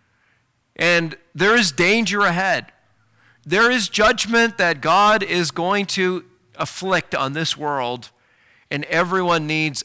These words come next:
a shelter. Everyone needs a hiding place.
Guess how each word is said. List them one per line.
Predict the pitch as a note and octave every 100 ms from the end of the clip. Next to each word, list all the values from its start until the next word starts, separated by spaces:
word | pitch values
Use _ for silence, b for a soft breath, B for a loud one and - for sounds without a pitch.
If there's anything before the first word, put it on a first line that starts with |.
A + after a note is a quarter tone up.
| -
a | C#3
shelter. | C3+ - C#3+ C3+ - A2+ G#2+ - _ _ _ _ _ A3+
Everyone | A#3+ B3+ B3 A#3
needs | A#3+ A#3+ G#3 - F3+
a | G#3 G3
hiding | - - - E3 F#3 F#3 E3+ E3 D3+
place. | - C#3+ B2+ A2+ G2+ - - -